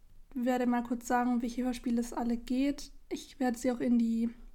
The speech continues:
die Podcast-Beschreibung schreiben, damit ihr immer alle kurz nochmal vor Augen habt,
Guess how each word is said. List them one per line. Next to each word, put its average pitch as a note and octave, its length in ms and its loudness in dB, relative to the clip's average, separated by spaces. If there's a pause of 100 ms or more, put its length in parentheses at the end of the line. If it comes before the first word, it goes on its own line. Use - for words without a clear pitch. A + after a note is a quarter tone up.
(260)
die B3+ 80 -4
Podcast-Beschreibung B3+ 920 -4
schreiben, B3+ 460 0
damit A#3+ 320 2
ihr B3 220 0 (760)
immer B3 160 6
alle A#3+ 300 4
kurz A#3+ 240 -2
nochmal A#3+ 420 4
vor A#3+ 260 0
Augen C#4 300 2
habt, - 420 -6